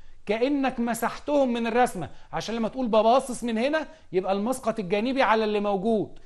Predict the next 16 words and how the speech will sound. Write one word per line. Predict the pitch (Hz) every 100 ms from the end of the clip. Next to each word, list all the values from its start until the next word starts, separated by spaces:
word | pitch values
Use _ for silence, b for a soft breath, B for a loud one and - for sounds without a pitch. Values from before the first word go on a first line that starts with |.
| b
انما | 170 185 233
اتنين | - 247
وتلاتة | 226 190 - 208
مش | 180
موجودين. | 165 170 175 190 156 - b b b
ممكن | 190 208
حاجة | 160 220 220
فيهم | 214 226
تخفي | 247 226 214
حاجة، | - 254 208 123 b b
ما | 156
هو | 139
ممكن | 196 220 208
يبقى | 175 165
جسم | - 220
كبير | 180 160 233 233